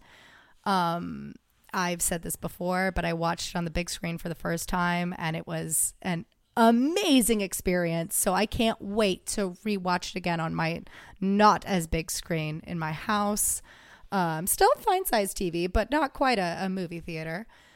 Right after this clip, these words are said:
And yeah, that's what we're gonna be, uh, talking about next week. Are either of you planning on watching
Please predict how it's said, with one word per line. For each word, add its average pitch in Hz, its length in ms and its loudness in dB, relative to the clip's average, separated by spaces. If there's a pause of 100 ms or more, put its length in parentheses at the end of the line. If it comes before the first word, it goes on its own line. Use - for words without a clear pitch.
(280)
And 233 440 0
yeah, - 220 -10 (100)
that's 262 220 0
what 359 120 -2
we're 349 120 -4
gonna 415 180 -2
be, 349 360 6
uh, 320 360 4
talking 269 380 0
about 330 240 0
next 285 360 -2
week. 311 320 2
Are 220 100 2
either 220 320 0
of 269 80 -6
you 269 120 -4
planning 220 400 -6
on 226 160 -6
watching 233 640 -4